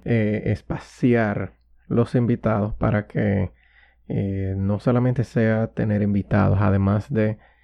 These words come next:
el tiempo no me es suficiente como para,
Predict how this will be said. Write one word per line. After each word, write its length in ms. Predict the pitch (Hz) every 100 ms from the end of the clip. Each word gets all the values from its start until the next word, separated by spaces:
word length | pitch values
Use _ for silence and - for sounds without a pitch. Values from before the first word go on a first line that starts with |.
| _ _ -
el 240 | 127 98
tiempo 720 | - 113 117 123 - 107 104 - _ _ _ _ _
no 360 | - 110 104 107
me 340 | 120 120 120
es 80 | 123
suficiente 920 | - 135 123 104 - 117 110 104 110
como 300 | 110 104 95
para, 640 | 110 95 101 95 95 95